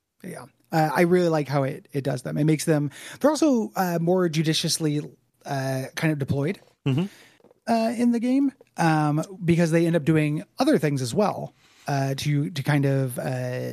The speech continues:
Speaker 1: break that up. So there are shooting seg-, segments as well where you just have to put a cursor in the correct spot.
Speaker 2: Mm-hmm.
Speaker 1: You know, uh, you'll have a limited amount of time to shoot something. You have to move the cursor from a random place,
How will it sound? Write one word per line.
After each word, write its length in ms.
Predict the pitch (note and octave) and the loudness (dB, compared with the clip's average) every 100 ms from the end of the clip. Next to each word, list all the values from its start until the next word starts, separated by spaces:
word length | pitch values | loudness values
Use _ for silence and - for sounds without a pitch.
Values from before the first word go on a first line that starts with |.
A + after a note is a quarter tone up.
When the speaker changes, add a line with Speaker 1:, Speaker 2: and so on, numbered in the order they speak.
| B2 _ _ _ - - | -12 _ _ _ -20 0
Speaker 1:
break 200 | D3+ C#3+ | 2 2
that 160 | C#3+ | 0
up. 240 | C#3+ B2+ - - - - - | -2 -4 -10 -20 -20 -20 -14
So 140 | - F3+ | 2 4
there 140 | D#3+ | 4
are 80 | D3 | 0
shooting 280 | - D#4 C#4 | 2 2 2
seg-, 240 | E3 D#3 - - | 0 -6 -8 -12
segments 380 | - D3+ D3+ | -4 0 0
as 100 | D3 | -2
well 220 | C3+ C3+ C3 | -2 -2 -2
where 100 | D3 | 0
you 40 | |
just 100 | D3+ | 0
have 80 | E3 | 0
to 60 | D3+ | 2
put 140 | D#3+ D3 | 2 0
a 60 | |
cursor 440 | - E3 D#3 D#3+ C#3 | 0 0 2 2 0
in 80 | |
the 80 | C3 | -2
correct 260 | B2 C3 - | -4 -6 -6
spot. 420 | - C#3+ - - - _ - | -8 -8 -10 -18 -20 _ -2
Speaker 2:
Mm-hmm. 200 | B2+ F#3+ - _ _ _ _ _ - | 0 -2 -6 _ _ _ _ _ -2
Speaker 1:
You 100 | C#3+ | 0
know, 260 | C3+ C#3+ | 2 -2
uh, 220 | - C#3 C3+ | -2 -2 0
you'll 100 | D3 | 0
have 100 | C#3+ | 2
a 20 | |
limited 220 | D#3+ F#3 | 4 4
amount 160 | E3+ D3+ | 2 0
of 20 | |
time 100 | D3 | 0
to 60 | C3+ | 0
shoot 200 | - A#3 | 0 2
something. 240 | A3 G3+ | 2 2
You 80 | E3 | 2
have 100 | D3+ | 2
to 60 | D3+ | 2
move 200 | D3 C#3 | 0 0
the 60 | |
cursor 320 | C#3 C#3+ D3 C#3 | 2 2 2 -2
from 160 | C#3 | -2
a 60 | C3+ | -2
random 340 | C3+ C3+ C3+ | -2 -2 -2
place, 460 | B2 C#3+ E3+ - - | -4 -8 -8 -10 -14